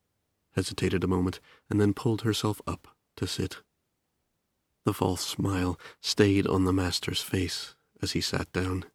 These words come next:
"I was expecting you earlier." "The negotiation has started," Cinder whispered. Rhiannoch didn't reply to Cinder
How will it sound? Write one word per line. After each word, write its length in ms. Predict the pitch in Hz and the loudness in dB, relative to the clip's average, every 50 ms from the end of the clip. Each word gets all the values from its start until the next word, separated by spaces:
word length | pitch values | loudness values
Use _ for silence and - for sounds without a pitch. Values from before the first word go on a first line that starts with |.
| _ _ _ _ _ _ _ _ _ _ _ _ _ _ _ _ _ - | _ _ _ _ _ _ _ _ _ _ _ _ _ _ _ _ _ -8
"I 220 | 170 151 151 143 | -4 -4 -2 -2
was 400 | - - - 131 123 120 120 - | -2 -2 -2 -2 -2 -4 -6 -6
expecting 680 | - - - - - - - - - - - - - - | -6 -6 -4 -6 -4 -2 -2 -2 -2 -4 -6 -4 -4 -4
you 160 | - - - - | -4 -6 -6 -4
earlier." 560 | 92 95 - - - - - - 90 90 - - _ _ _ _ _ _ _ _ _ _ _ _ _ _ _ _ _ _ _ _ _ _ - | -6 -6 -4 -6 -6 -6 -4 -4 -6 -6 -8 -12 _ _ _ _ _ _ _ _ _ _ _ _ _ _ _ _ _ _ _ _ _ _ -6
"The 60 | - | -6
negotiation 880 | 92 92 92 - 107 98 - - - - - 104 110 - - 117 104 98 - - | -4 -4 -6 -6 -8 -6 -6 -4 -6 -4 -6 -4 -6 -6 -6 -6 -10 -10 -12 -10
has 100 | 104 - | -8 -8
started," 500 | - - - - 98 98 101 101 - - _ _ _ _ _ _ _ _ _ _ _ _ _ _ _ _ _ - | -6 -6 -6 -6 -6 -6 -6 -8 -10 -10 _ _ _ _ _ _ _ _ _ _ _ _ _ _ _ _ _ -10
Cinder 320 | - - - - - - | 0 0 0 0 0 -4
whispered. 480 | - - - - - - - 95 92 - - _ _ _ _ _ _ _ _ _ _ _ _ _ _ - | -8 -10 -10 -10 -6 -4 -4 -4 -4 -6 -12 _ _ _ _ _ _ _ _ _ _ _ _ _ _ 0
Rhiannoch 460 | 104 92 90 87 87 87 90 - - - - _ _ - | 2 2 2 2 2 0 -2 -4 -6 -16 -20 _ _ -2
didn't 300 | 98 101 92 85 - - | 0 2 2 2 0 0
reply 400 | 87 - - 92 90 87 82 87 | -4 -2 0 -2 0 0 0 -2
to 160 | - - 92 - | -2 -2 0 0
Cinder 480 | - - 107 95 92 92 92 92 - | 2 2 2 2 4 2 0 0 -2